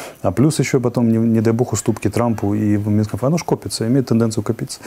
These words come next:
И Украина живет глобальным мифом о потерянном рае. Здесь очень легко выигрывать выборы. Надо пообещать рай, и очень легко получить Майдан или слететь. Надо не выполнить обещание.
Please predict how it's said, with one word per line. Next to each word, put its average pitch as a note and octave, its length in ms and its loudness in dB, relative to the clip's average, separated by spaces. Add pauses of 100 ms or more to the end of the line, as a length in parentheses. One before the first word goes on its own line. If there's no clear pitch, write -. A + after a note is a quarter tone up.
(880)
И A#2 540 6
Украина F#3 1000 2
живет D#3+ 280 2 (400)
глобальным C3 480 4
мифом C#3+ 260 2
о A2+ 60 0
потерянном A#2+ 480 2
рае. A2 340 -2
Здесь G#2+ 220 2
очень B2 180 2
легко A#2+ 180 -2
выигрывать A#2 360 2
выборы. F#2+ 280 2
Надо F#2+ 200 2
пообещать G2+ 440 0
рай, D#3 200 0 (220)
и A2+ 60 4
очень G#2+ 260 2
легко A2+ 600 0
получить G2+ 320 -2
Майдан G2+ 500 0
или G#2 180 2
слететь. G#2 640 -2
Надо G#2 280 0
не G2+ 100 2
выполнить G#2 340 0
обещание. A2 420 -4